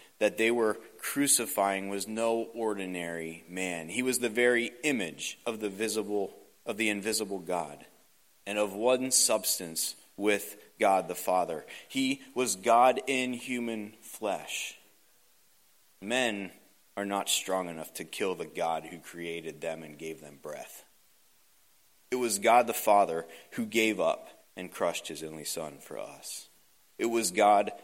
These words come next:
the Father who did not spare his Son for us. But some might object to this or bring up the question, how can a father be good if they don't hold back the fullness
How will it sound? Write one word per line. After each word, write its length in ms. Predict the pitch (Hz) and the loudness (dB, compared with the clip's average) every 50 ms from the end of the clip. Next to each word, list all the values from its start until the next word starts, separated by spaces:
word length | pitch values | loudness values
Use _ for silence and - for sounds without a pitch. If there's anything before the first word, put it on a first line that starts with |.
| - - - | -14 -8 -6
the 80 | 92 | -6
Father 420 | - - 95 92 90 87 85 82 73 | -2 2 4 4 4 4 2 -2 -6
who 120 | 80 82 | -8 -12
did 200 | 76 73 82 78 | -8 -8 -8 -8
not 320 | 76 78 76 73 - - | -8 -10 -10 -12 -10 -10
spare 440 | - - - - - 73 73 71 - - - - - | -10 -10 -10 -10 -10 -10 -10 -10 -12 -16 -20 -20 -18
his 120 | - 76 - | -10 -6 -6
Son 180 | - - 78 - - - - _ _ _ _ _ _ _ _ _ _ _ | -6 -6 -8 -12 -20 -20 -20 _ _ _ _ _ _ _ _ _ _ _
for 160 | - 69 - | -16 -16 -14
us. 440 | - - - - - - - - - - _ _ _ _ _ _ _ _ _ _ _ _ _ _ _ _ _ _ _ _ _ _ _ _ - - - _ | -18 -18 -16 -12 -10 -10 -10 -12 -14 -20 _ _ _ _ _ _ _ _ _ _ _ _ _ _ _ _ _ _ _ _ _ _ _ _ -20 -20 -8 _
But 100 | - 104 | 0 4
some 560 | - - - 147 147 147 143 135 123 123 120 - - - - - - - _ _ | 6 8 8 8 8 8 8 6 4 0 -4 -8 -10 -20 -20 -20 -20 -20 _ _
might 460 | 85 95 98 104 113 120 117 - - | -8 0 4 6 6 6 4 2 -4
object 640 | - 98 87 82 87 95 92 82 - - - - - - - - | -8 -8 -8 -8 -2 0 0 0 0 -2 -8 -8 -8 -8 -18 -14
to 100 | - - | -14 -8
this 340 | 80 82 82 78 76 - - - | -4 -2 -2 -2 -2 -4 -4 -2
or 140 | 113 101 | -2 -2
bring 240 | 92 92 117 120 113 | 0 0 0 2 2
up 160 | 117 110 - | 0 -2 -2
the 60 | - - | -6 -12
question, 500 | - - 110 101 107 - - 101 92 92 | -4 0 0 0 0 0 -4 -4 -6 -6
how 420 | 90 - 127 135 139 147 165 - - - - - _ _ | -4 -2 2 2 2 2 0 -4 -8 -18 -20 -20 _ _
can 140 | - - 120 | -6 -2 0
a 80 | 110 101 | 0 0
father 480 | - - - 117 110 113 110 113 110 | 0 2 4 6 6 6 6 4 0
be 160 | 104 95 98 87 | -2 -4 -8 -8
good 580 | 80 76 - 90 90 87 80 76 73 - - - - - - - _ _ | -10 -8 -4 0 0 0 0 -2 -4 -8 -12 -14 -14 -20 -20 -20 _ _
if 160 | - - - | -10 -8 -2
they 140 | - 101 92 | -2 -2 -2
don't 360 | 82 82 113 110 110 110 - | 0 0 2 2 2 0 -6
hold 340 | - - 120 110 107 101 92 | -4 0 0 2 2 2 2
back 320 | 92 92 90 90 - - | 2 2 2 2 -4 -8
the 80 | - 85 | -12 -10
fullness 800 | - - - - 107 107 107 101 90 87 82 - - - - | -10 -10 -8 -6 -4 -4 -4 -4 -4 -4 -4 -4 -4 -4 -4